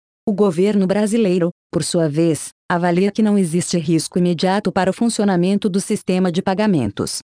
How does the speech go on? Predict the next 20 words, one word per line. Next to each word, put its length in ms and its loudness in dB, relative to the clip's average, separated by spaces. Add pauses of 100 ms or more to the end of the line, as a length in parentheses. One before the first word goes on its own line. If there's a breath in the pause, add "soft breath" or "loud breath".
(280)
Integrantes 720 0
da 120 0
administração 920 0
federal 500 0
interpretam 600 0
a 80 2
investigação 800 0
como 180 2
uma 160 2
tentativa 640 0
de 80 -2
pressionar 560 0
mudanças 540 0
na 100 2
estrutura 580 0
pública 460 0
e 60 2
gratuita 580 0
do 100 -2
Pix, 400 -4